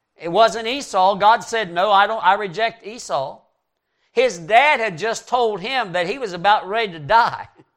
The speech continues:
Now, he didn't die for forty-five more years, but he thought he was, and he was about ready to die.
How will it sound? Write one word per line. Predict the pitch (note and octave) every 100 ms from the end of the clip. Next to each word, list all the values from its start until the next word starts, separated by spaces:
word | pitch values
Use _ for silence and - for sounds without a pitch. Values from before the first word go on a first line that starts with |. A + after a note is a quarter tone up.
| _ _ _ _ _ _ -
Now, | D#3+
he | D3+
didn't | D#3+ B3+ G#3+
die | D3+ C3+ C#3+ G3+ -
for | D3+ C3+
forty-five | F3 F3+ D3 D#3 D#3
more | D#3 D3
years, | D#3 A#3+ G3 D3
but | E3+
he | F3+
thought | F3 A3+ C#4+
he | A#3+
was, | D3+ D3+ E3
and | F3+ F#3+
he | B3
was | F#3
about | F#3+ F#3
ready | G3 G3
to | D#3+
die. | G3+ A#3